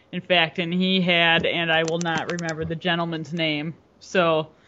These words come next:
he had <laughs> the gentleman you were just talking about, Gene, on, and he interviewed him, and my gut feeling while listening to the,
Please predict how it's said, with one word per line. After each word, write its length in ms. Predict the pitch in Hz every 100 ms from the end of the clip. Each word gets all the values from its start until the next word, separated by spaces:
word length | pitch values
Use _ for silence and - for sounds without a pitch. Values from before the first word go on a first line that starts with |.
| - - - -
he 220 | 226 220
had 480 | 214 190 185 185 196 - _ _
<laughs> 240 | - -
the 220 | 247 214
gentleman 500 | 196 277 285 247 226
you 100 | 220
were 140 | 220 202
just 220 | 208 -
talking 400 | 240 220 220 202
about, 320 | 190 180 180
Gene, 360 | 180 185 180 180 - - - 208 226
on, 320 | 208 196 208
and 140 | 196
he 200 | 202 208
interviewed 420 | 214 226 180 190
him, 220 | 180 180 180
and 260 | 170 104
my 180 | 202 190
gut 300 | 190 233 190
feeling 400 | 233 233 214 190
while 240 | 180 175
listening 320 | 175 196 214 190
to 120 | 185
the, 360 | 170 165 156